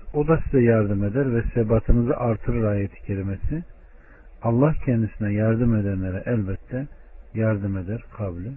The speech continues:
gibidir. Küfredenlere gelince onların hakkı yüzü koyun kapanma, onların durumu Allah ve Resulüne yardım eden müminlerin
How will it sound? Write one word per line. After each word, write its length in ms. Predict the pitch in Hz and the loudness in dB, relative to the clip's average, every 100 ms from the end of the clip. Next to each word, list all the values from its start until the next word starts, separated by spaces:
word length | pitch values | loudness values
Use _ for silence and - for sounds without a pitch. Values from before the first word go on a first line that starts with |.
| - - - - | -14 -20 -20 -16
gibidir. 460 | 92 82 - - - - - - - - - - - | -14 -12 -14 -18 -20 -20 -20 -20 -20 -20 -20 -20 -4
Küfredenlere 760 | 180 - 139 117 107 104 98 | -4 0 2 2 2 0 -2
gelince 580 | 90 92 90 85 104 139 175 | -4 -4 -6 -6 -6 -6 -6
onların 440 | 123 113 101 90 90 | -2 0 0 -4 -6
hakkı 400 | 87 101 - 110 | -8 -8 -4 -2
yüzü 280 | 107 101 | 0 -2
koyun 340 | 101 - 95 92 | -6 -6 -6 -6
kapanma, 680 | - 104 - 95 95 123 147 - - - - - | -8 -4 -2 -2 -4 -6 -8 -14 -20 -20 -20 0
onların 520 | 131 123 110 95 90 | 4 4 4 0 -2
durumu 480 | 110 110 107 139 170 - - - - | 0 2 2 2 -2 -8 -18 -16 -6
Allah 440 | 107 104 139 151 - - 107 | -2 2 2 0 -4 -8 -2
ve 100 | 107 | 0
Resulüne 460 | 117 - 101 98 | 0 -2 -4 -2
yardım 420 | 104 110 113 120 | 0 0 2 2
eden 220 | 101 95 95 | 0 -2 -2
müminlerin 720 | 110 - 107 95 95 117 | -2 -2 -4 -4 -4 -6